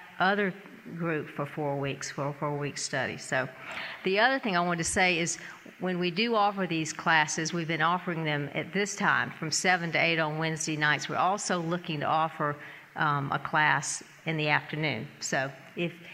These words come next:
you can see on that sheet that you could sign up if you're interested in the afternoon, or on perhaps a Thursday afternoon after Jeff's Bible study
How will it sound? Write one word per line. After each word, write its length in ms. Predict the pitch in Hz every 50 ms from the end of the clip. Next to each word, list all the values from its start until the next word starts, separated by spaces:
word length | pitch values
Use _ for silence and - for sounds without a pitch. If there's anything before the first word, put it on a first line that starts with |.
| - - 185
you 60 | 165
can 180 | - - 151
see 240 | 151 - - 175 165
on 160 | 156 151 156
that 220 | 147 147 147 147 - -
sheet 360 | - - - - 180 170 160 -
that 180 | 156 151 - -
you 80 | 160 156
could 160 | - 147 -
sign 300 | - - 160 156 156 156
up 160 | 151 147 -
if 120 | 147 143
you're 120 | - 139 147
interested 400 | 151 147 - 151 - - 151 147
in 100 | 143 143
the 140 | 143 143 143
afternoon, 720 | 139 139 139 - 165 160 175 196 208 208 202 202 196 180
or 160 | 156 151 151 - - - -
on 340 | 156 151 143 147 147 - - -
perhaps 380 | - 165 170 170 - - - -
a 80 | 156
Thursday 640 | 143 - - 190 180 180 190 190 190 - 165 156 147
afternoon 440 | 139 143 143 - 160 156 147 151 151
after 300 | 147 151 151 - 147 147
Jeff's 380 | 139 - 156 151 147 147 -
Bible 340 | - - 147 147 143 143 143
study 400 | 139 - - - 127 117 117 139